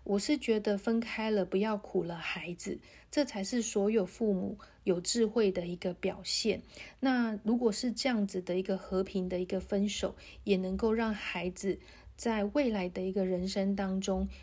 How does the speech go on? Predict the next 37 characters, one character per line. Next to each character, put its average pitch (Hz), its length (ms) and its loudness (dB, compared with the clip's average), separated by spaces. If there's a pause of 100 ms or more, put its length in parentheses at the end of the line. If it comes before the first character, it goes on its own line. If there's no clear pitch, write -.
比 190 140 0
较 226 180 0
不 202 140 0
会 208 200 0
有 190 140 2
什 190 220 -4
么 175 80 -6
样 202 260 0
的 180 120 -4
一 180 60 -2
个 180 140 -4
受 208 320 -2
挫， - 400 0 (380)
或 240 180 2
者 208 160 -6
是 202 240 -2
说 196 340 0 (220)
影 208 160 2
响 190 160 -2
他 190 160 -4
未 214 180 2
来 180 220 0
对 202 220 0
于 180 200 -2 (200)
婚 202 120 0
姻 202 200 4
价 196 180 -2
值 - 160 -6
观 185 320 -4
这 196 100 -4
个 190 120 -6
部 196 200 -2
分 185 220 -6
的 170 80 -6
一 185 60 -8
个 - 100 -8
判 185 380 -6